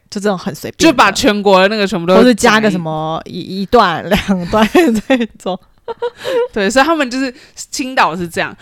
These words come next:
Speaker 2: 然后上海它是有一些很奇怪的路名，那我觉得很有趣，就是也是终于住了四五年之后有一些小观察，然后也看了一些就是网络上的一些小，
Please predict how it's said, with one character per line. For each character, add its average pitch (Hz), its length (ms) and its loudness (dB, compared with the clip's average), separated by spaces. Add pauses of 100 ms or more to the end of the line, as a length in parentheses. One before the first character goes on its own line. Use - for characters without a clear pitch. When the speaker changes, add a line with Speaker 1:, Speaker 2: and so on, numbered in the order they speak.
(120)
Speaker 2:
然 220 140 -2
后 311 100 4
上 320 280 -2
海 185 240 -8
它 190 120 -4
是 240 140 -8
有 156 160 -4
一 165 40 -10
些 185 140 -8
很 190 240 -8
奇 - 280 -10
怪 156 200 -2
的 147 40 -4
路 160 320 -6
名， 55 120 -18 (360)
那 247 120 2
我 202 160 2
觉 180 140 0
得 185 260 4
很 196 220 -2
有 208 220 2
趣， 151 480 -4
就 226 160 2
是 233 240 2
也 185 180 0
是 254 180 0
终 247 320 0
于 190 140 -2
住 208 260 -2
了 180 120 2
四 240 260 -4
五 170 160 -4
年 147 300 -10
之 180 120 -2
后 202 160 2
有 156 160 -2
一 160 40 -4
些 185 120 0
小 151 280 -2
观 170 260 -6
察， 131 320 -6
然 143 140 -8
后 185 160 2
也 156 200 -2 (540)
看 220 240 0
了 175 80 0
一 175 140 -2
些 180 420 2
就 185 80 -2
是 196 80 4
网 151 220 0
络 175 140 -4
上 180 220 -4
的 160 80 -6
一 170 80 -2
些 175 300 0
小， 165 340 -4